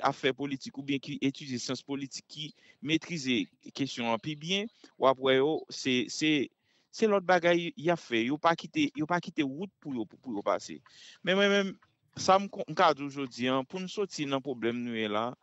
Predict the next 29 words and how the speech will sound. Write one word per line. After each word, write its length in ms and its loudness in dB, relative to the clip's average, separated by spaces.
non 80 -4
sèlman 560 0
gon 480 -2
leve 320 -2
kanpe 400 -6
ki 160 -12
sipoze 320 -8
fèt, 240 -4
jenès 640 -2
la, 220 0
jenès 340 -4
la 140 0
bezwen 320 -2
edike, 540 -6
jenès 340 -2
la 120 2
bezwen 320 -4
lidè 360 -4
ki 180 -10
pou 200 -10
kanpe, 240 -10
ka 120 -4
pale 300 0
avè 260 -2
l. 80 -8
Menm 180 -2
jan, 360 2
mwen, 220 -2
wè, 120 4